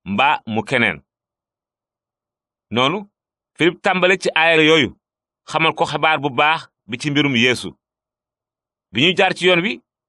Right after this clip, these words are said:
ñu agsi ci ndox. Jaraaf ja ne ko, "Ndox a ngi nii, ana lu tere nga sóob ma ci?" Mu santaane nag ñu taxawal watiir wa.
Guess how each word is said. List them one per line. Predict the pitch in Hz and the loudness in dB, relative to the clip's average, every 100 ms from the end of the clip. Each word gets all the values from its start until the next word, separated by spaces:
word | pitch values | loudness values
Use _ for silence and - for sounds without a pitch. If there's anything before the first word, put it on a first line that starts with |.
| _ _ | _ _
ñu | 107 | -4
agsi | 139 - 143 | -4 -4 -8
ci | 170 | -4
ndox. | 151 113 - _ _ _ _ _ _ _ _ _ | -2 -2 -6 _ _ _ _ _ _ _ _ _
Jaraaf | 85 127 143 | -2 -2 0
ja | 156 | 0
ne | 151 | 0
ko, | 160 107 _ _ _ _ _ _ - | 0 -6 _ _ _ _ _ _ -6
"Ndox | 147 175 | -2 0
a | 165 | 0
ngi | 156 | 0
nii, | 156 107 - _ _ _ _ _ _ | 0 -2 -6 _ _ _ _ _ _
ana | 185 202 | 0 2
lu | 185 | 2
tere | 190 165 165 - _ 117 | 2 0 0 -6 _ -4
nga | 123 | -2
sóob | - 120 | -2 -2
ma | 127 | -2
ci?" | 117 98 _ _ _ _ _ _ _ _ _ _ | -4 -12 _ _ _ _ _ _ _ _ _ _
Mu | 92 95 | -14 -6
santaane | 165 170 170 | -2 -2 0
nag | 175 208 _ - | 0 -2 _ -10
ñu | 120 | -6
taxawal | 180 151 165 | -4 0 0
watiir | - 147 156 | 0 0 0
wa. | 123 92 | 0 -2